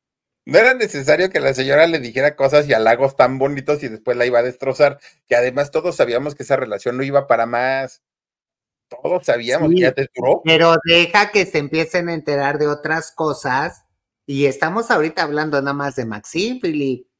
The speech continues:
Speaker 1: Sí.
Speaker 2: Pero faltan todas las que estuvieron ahí. Y vas a ver cómo se le van a ir en contra a esta mujer.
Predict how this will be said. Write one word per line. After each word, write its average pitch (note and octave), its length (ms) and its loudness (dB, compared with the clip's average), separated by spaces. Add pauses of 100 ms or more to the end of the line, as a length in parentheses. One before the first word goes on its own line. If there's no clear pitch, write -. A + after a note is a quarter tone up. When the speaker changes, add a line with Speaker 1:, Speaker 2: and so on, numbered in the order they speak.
(160)
Speaker 1:
Sí. F2+ 200 -10
Speaker 2:
Pero C3+ 240 2
faltan E3+ 540 -2
todas F3+ 460 2
las C3+ 200 -6
que C#3+ 100 -6
estuvieron D3+ 560 -2
ahí. D3 560 -4 (840)
Y C3+ 140 -2
vas C#3+ 320 -2
a F3 80 -2
ver E3 240 -4
cómo D#3+ 300 -4
se F3 160 -4
le C3+ 120 -2
van C#3 200 -2
a - 20 -4
ir D#3 100 -2
en D3+ 200 -6
contra D3 440 -4
a G3 40 -4
esta - 380 -8
mujer. D#3 520 -4